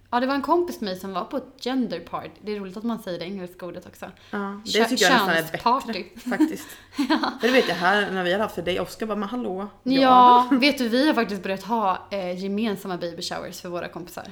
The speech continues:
Speaker 2: Det tycker jag är mycket bättre.
Speaker 1: Ja.
Speaker 2: Men, men typ med sån grej, ja, att, ehm, det kommer ju komma hit mer och mer, tror
Speaker 1: Mm.
Speaker 2: jag. En,
Speaker 1: Mm.
Speaker 2: eh, så. Men jag tycker det var så roligt för första gången jag hörde det.
Speaker 1: Mm.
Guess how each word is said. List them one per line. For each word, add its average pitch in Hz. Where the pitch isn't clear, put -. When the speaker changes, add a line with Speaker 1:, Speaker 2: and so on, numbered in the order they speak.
Speaker 2:
Det 185
tycker -
jag -
är -
mycket 170
bättre. 190
Speaker 1:
Ja. 202
Speaker 2:
Men, 208
men 226
typ 233
med 214
sån 233
grej, 208
ja, 175
att, -
ehm, 175
det 220
kommer 208
ju 196
komma 190
hit 190
mer 180
och 170
mer, 185
tror 208
Speaker 1:
Mm. 196
Speaker 2:
jag. 190
En, 196
Speaker 1:
Mm. 202
Speaker 2:
eh, 185
så. -
Men -
jag 202
tycker 240
det 233
var 208
så -
roligt 226
för 233
första 220
gången 185
jag 180
hörde 220
det. 320
Speaker 1:
Mm. 214